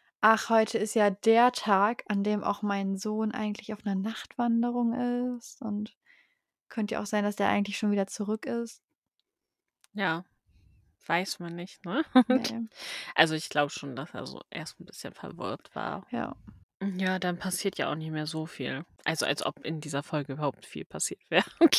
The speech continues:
Speaker 1: Na ja.
Speaker 2: <laughs>
Speaker 1: Es ist 'n Kind verloren gegangen, es ist 'n Pferd verloren gegangen, es ist jemand geschlafwandelt. <laughs>
Speaker 2: <laughs>
Speaker 1: Ähm, ja,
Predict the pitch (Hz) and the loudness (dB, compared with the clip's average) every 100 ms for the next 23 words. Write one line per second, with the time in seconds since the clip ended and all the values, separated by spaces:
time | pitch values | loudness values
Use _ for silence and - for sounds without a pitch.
0 | - - _ 240 208 208 220 240 - _ | 0 -6 _ -2 0 0 0 -2 -6 _
1 | _ _ _ - 262 - 403 - - - | _ _ _ 6 6 8 2 2 -10 -18
2 | - _ _ - - _ 240 240 220 202 | -20 _ _ -20 -20 _ -16 -4 -2 -2
3 | 190 196 - 240 240 226 214 220 214 208 | -6 -6 2 2 4 2 2 2 -2 -2
4 | 214 214 214 202 196 220 220 - 208 214 | -2 -4 -6 -6 -2 2 2 2 0 2
5 | 226 214 208 220 214 208 208 202 196 196 | 0 -2 -4 -4 -6 -8 -6 -2 -2 -2
6 | 202 214 240 247 247 254 254 269 - - | 0 6 6 8 8 10 8 6 2 -12
7 | - 302 - - - 1077 1017 762 - - | 8 8 12 8 8 -10 -8 -12 -16 -20
8 | - - - 339 - 415 294 _ - 302 | 6 6 6 -4 -12 -14 -14 _ -8 -8
9 | 294 285 - - - - - 311 302 - | -10 -12 -16 -20 -20 -12 -6 -6 -6 2
10 | 208 208 208 208 208 208 214 - _ - | 6 6 6 4 4 2 0 -6 _ 2
11 | 202 190 196 | 8 10 8